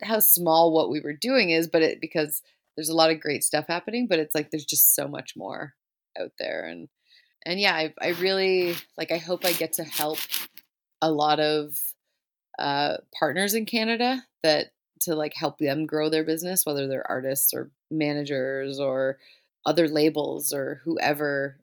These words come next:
is, like, any of our partners. It, that's, like,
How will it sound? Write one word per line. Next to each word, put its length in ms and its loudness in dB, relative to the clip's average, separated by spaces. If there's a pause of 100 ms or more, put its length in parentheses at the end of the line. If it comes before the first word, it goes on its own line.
is, 180 -4
like, 200 -2
any 240 -4
of 120 -6
our 120 -2
partners. 560 -6
It, 140 -12 (180)
that's, 260 -4
like, 300 -4